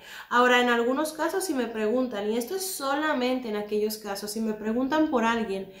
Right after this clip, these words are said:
que tiene, que tiene pareja,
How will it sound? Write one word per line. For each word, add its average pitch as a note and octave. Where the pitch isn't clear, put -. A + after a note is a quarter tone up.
que A#3
tiene, A#3+
que A#3
tiene A#3+
pareja, A#3+